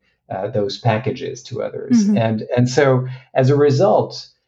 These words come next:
Speaker 1: you know, it, you're not asking the same, you're not asking the people to sit, to tell the same stories. Um, a-, and you realize very quickly who's really, um, good at embodying that particular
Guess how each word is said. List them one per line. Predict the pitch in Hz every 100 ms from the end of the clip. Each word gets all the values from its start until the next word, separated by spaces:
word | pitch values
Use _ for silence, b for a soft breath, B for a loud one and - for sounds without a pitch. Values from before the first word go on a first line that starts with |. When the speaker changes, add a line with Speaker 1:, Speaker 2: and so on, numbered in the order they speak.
| _
Speaker 1:
you | - 131
know, | 120 120 -
it, | - 143 - - - 131
you're | 135 143
not | 170 -
asking | 135 147 - 139 117 107
the | 113
same, | - 127 117 113 117 - - -
you're | 127
not | 156 147
asking | 127 131
the | 110
people | 131 127 127
to | 117
sit, | - 123 131
to | 123
tell | - 117
the | 104
same | - 110 98 95
stories. | - 131 117 101 - - - b b b -
Um, | 107 101 101
a-, | 113 -
and | 131 127 127 117
you | 127
realize | 123 151 143 123 120
very | 120 110
quickly | - 196 196 - 107 98 101 _ _
who's | _ 160 165 151 131 -
really, | 110 139 127 117 107 - _ _ _
um, | 110 104 98 95 - -
good | - 131 143
at | 120 -
embodying | 123 120 117 113 110 107 101 98
that | 107 110 127 -
particular | - 123 123 - 123 113 101